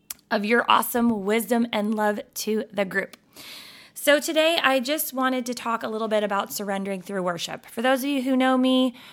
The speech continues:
or you've been around long enough, you know that I have a huge heart for worship. And when I say worship right now, I mean actually singing, worshiping, being in the s-, being in the service and worshiping to the Lord as a congregation, um,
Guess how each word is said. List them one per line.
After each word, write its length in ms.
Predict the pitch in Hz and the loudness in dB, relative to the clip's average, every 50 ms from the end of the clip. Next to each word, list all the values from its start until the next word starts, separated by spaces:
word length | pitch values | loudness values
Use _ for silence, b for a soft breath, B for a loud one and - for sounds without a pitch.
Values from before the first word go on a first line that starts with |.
| B B | B B
or 120 | - 208 | -2 0
you've 160 | 208 214 214 202 | 0 0 0 0
been 120 | 233 247 | 0 2
around 300 | 269 262 254 247 240 240 | 2 2 2 2 2 2
long 180 | 233 220 226 226 | 2 2 0 0
enough, 320 | 220 220 214 220 214 - - | 0 0 0 -2 -4 -6 -10
you 180 | - 196 202 | -10 -6 -6
know 200 | 196 196 202 202 | -4 -2 -2 -2
that 120 | 196 202 196 | -2 -2 0
I 120 | 196 190 | 0 0
have 100 | 190 180 | -2 -2
a 40 | 202 | -6
huge 420 | 175 - - - 285 302 302 233 | -8 -12 -12 -8 -6 -6 -6 -4
heart 240 | - 247 247 - - | -2 0 0 -2 -2
for 200 | - - 220 208 | -4 -6 -6 -4
worship. 540 | 208 196 196 196 208 - - 220 208 196 - B B B B B B B B B B | -2 0 0 0 -2 -2 -4 -2 -4 -4 -6 B B B B B B B B B B
And 140 | - 214 208 | -4 -2 0
when 160 | 208 202 202 | 0 0 2
I 200 | 208 220 254 277 | 2 2 2 2
say 200 | 277 269 - 254 | 2 0 -2 -2
worship 380 | 233 226 226 226 - 233 220 - | 0 0 -2 -2 -4 -6 -6 -6
right 160 | 220 220 233 | -4 -2 -2
now, 280 | 262 277 277 247 226 233 - | 0 2 2 2 2 0 0
I 140 | 196 208 | -2 -2
mean 340 | 208 208 202 190 190 185 185 B B B B B B _ - | -2 -4 -4 -6 -6 -8 -10 B B B B B B _ 2
actually 600 | 190 202 202 196 - - - 214 196 190 190 190 | 2 4 4 2 0 -4 -4 -4 -4 -4 -6 -6
singing, 720 | 180 - - - 302 302 302 294 285 277 269 269 269 269 b b b b b b b | -6 -8 -6 -2 0 2 2 4 4 4 4 2 2 -2 b b b b b b b
worshiping, 840 | - 185 190 226 254 269 262 262 262 240 247 240 233 233 226 226 214 B B B B - | -12 -6 0 2 2 2 2 0 -4 -2 0 0 2 0 0 -2 -6 B B B B -2
being 200 | - 240 247 254 | 2 2 4 4
in 100 | 254 247 | 4 2
the 60 | 240 | 2
s-, 160 | 240 233 - - - _ _ _ - 196 185 | 0 0 -4 -8 -16 _ _ _ -12 -8 -2
being 220 | 190 247 254 262 | 2 2 4 4
in 120 | 262 247 240 | 4 4 2
the 60 | 240 | 2
service 500 | 233 - 240 226 220 220 220 220 214 - - | 0 -2 -2 -2 0 0 0 0 -2 -4 -8
and 140 | 202 190 196 | -6 -4 -4
worshiping 580 | 208 226 214 - 226 - 233 214 214 208 208 | -4 -2 -4 -4 -6 -4 -4 -4 -4 -4 -6
to 220 | 208 - 220 226 202 | -6 -6 -6 -4 -4
the 120 | 208 208 | -4 -2
Lord 400 | 202 202 196 196 196 190 190 - - _ - | 0 0 2 2 2 0 -2 -6 -10 _ 2
as 220 | 185 190 208 214 | 2 2 2 2
a 60 | 226 | -2
congregation, 1000 | 214 - - 214 202 202 202 196 190 196 190 190 180 - - 196 196 196 196 B B B B B B B B - | -6 -8 -8 -8 -6 -6 -6 -6 -6 -6 -6 -6 -8 -8 -8 -8 -8 -8 -10 B B B B B B B B -6
um, 440 | 214 214 190 190 185 185 185 180 | -4 -2 0 0 0 -2 -4 -6